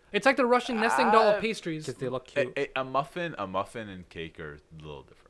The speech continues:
Speaker 1: Dog,
Speaker 3: They're
Speaker 1: it's
Speaker 3: very
Speaker 1: the, it's the
Speaker 3: different.
Speaker 1: same
Speaker 3: Come on, dog, they're
Speaker 1: batter.
Speaker 3: different.
Speaker 2: N-, no, no, no, no, no.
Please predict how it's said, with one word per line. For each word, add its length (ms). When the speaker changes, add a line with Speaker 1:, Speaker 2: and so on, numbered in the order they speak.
Speaker 1:
Dog, 240
Speaker 3:
They're 20
Speaker 1:
it's 80
Speaker 3:
very 120
Speaker 1:
the, 100
it's 100
the 60
Speaker 3:
different. 40
Speaker 1:
same 240
Speaker 3:
Come 140
on, 80
dog, 0
they're 100
Speaker 1:
batter. 80
Speaker 3:
different. 240
Speaker 2:
N-, 100
no, 160
no, 160
no, 80
no, 80
no. 60